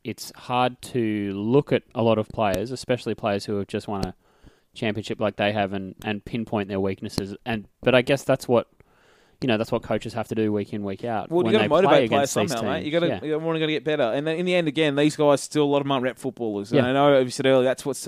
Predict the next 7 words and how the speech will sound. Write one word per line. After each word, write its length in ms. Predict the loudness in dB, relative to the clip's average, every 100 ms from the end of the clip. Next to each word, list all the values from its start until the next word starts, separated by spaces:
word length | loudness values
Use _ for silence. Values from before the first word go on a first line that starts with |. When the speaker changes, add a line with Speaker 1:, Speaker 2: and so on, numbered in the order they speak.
| -14
Speaker 2:
con-, 300 | -8 -6 -6 -6
considered 440 | -4 -4 -2 2
the 60 | 2
next 200 | 0 -4
step. 280 | 0 2 2 _
Speaker 1:
Yeah. 140 | -8 -8 _ _ _ _
Speaker 2:
Well, 160 | 0